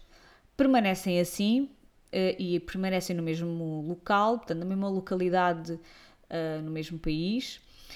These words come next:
E, só que, entretanto, chega uma praga. Chega uma praga e eles sabem que imediatamente vão ser considerados os culpados, eh,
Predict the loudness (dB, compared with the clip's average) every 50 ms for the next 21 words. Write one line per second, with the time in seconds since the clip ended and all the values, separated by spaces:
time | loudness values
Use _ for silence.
0 | -20 -20 _ _ _ _ _ _ 2 4 6 8 8 6 6 4 2 2 2 2
1 | 2 2 2 2 2 2 2 4 4 4 4 4 4 4 4 4 4 4 4 4
2 | 4 2 0 0 0 2 2 2 2 -2 -2 0 2 4 6 6 6 4 2 2
3 | 2 2 0 -2 -4 -6 -8 -6 -4 -2 -2 0 0 0 -2 -2 -2 -2 -4 -6
4 | -6 -6 -4 -2 -2 -2 0 0 2 4 4 4 2 2 0 -2 -2 -2 0 2
5 | 4 6 6 6 4 4 2 2 4 2 2 2 0 0 0 0 0 -2 -2 -4
6 | -6 -6 -6 -4 0 2 2 2 2 2 0 -2 -4 -6 -10 -10 -8 -6 -4 -2
7 | -2 -2 -2 -4 -6 -8 -8 -10 -8 -6 -4 -4 -4 -4 -8 -14 -18 -20 _ _
8 | -12 -10 -10 -10 -10 -12 -14